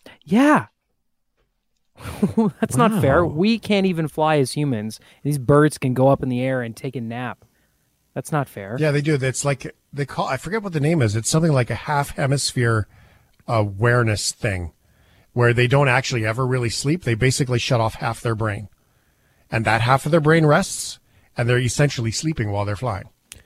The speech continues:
Speaker 2: Would you like
Speaker 3: And they, but they only do it for, like, ten seconds at a time.
Speaker 2: But would you like to be able to do that, like, to sleep and walk?
Speaker 1: Ooh. No.
Speaker 3: Well, I know
Speaker 1: I
Speaker 3: that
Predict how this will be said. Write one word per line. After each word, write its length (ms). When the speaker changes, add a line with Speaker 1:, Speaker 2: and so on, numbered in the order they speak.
Speaker 2:
Would 300
you 400
like 240
Speaker 3:
And 80
they, 100
but 140
they 60
only 180
do 140
it 80
for, 120
like, 240
ten 220
seconds 320
at 80
a 40
time. 280
Speaker 2:
But 120
would 160
you 120
like 360
to 100
be 160
able 180
to 80
do 180
that, 140
like, 140
to 120
sleep 320
and 160
walk? 340
Speaker 1:
Ooh. 440
No. 520
Speaker 3:
Well, 120
I 120
know 100
Speaker 1:
I 40
Speaker 3:
that 60